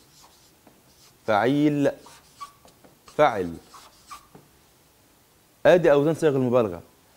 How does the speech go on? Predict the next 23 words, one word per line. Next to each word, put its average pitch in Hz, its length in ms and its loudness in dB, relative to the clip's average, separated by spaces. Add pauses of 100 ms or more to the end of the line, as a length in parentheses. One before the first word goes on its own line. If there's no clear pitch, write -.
(140)
أهم 180 300 2
حاجة 190 420 0 (320)
في - 100 -10
الاستخراج 135 680 -2
للمشتقات 117 760 -2
إن 107 140 -4
سيادتك 139 460 -4
تنطق 143 400 -4 (260)
مظبوط. 98 400 -4 (1120)
شايف 196 280 0
الوزن 175 320 2
ده؟ 180 180 2 (300)
كلنا 147 300 0
بنغلط 143 360 0
فيه. - 180 -12 (1120)
بيجي 117 240 2
لك 208 200 0
كتير 196 280 -2
جدا 156 460 0
في 143 100 -4
القطع 175 340 -2
كلمة 180 380 0 (600)
نهوض. 113 760 -2